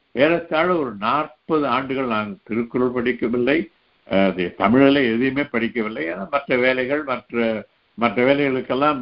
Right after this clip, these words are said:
அஹ், பிரையாரிட்டிஸ். அதனால படிக்கல, படிக்கின்ற வாய்ப்பில்லை. ஆனால் மன-, திருக்குறள் வந்து மனதிலே இருந்தது.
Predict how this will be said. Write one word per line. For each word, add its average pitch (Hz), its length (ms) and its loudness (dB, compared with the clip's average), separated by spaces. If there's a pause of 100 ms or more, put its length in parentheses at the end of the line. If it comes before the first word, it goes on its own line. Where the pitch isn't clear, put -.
அஹ், 107 500 -2 (680)
பிரையாரிட்டிஸ். 143 800 0 (500)
அதனால 131 420 -4
படிக்கல, 139 540 0
படிக்கின்ற 127 420 -4
வாய்ப்பில்லை. 110 500 -2 (800)
ஆனால் 165 380 -2
மன-, 156 300 0
திருக்குறள் 233 560 0
வந்து 208 220 -4
மனதிலே 180 560 2
இருந்தது. 156 360 -2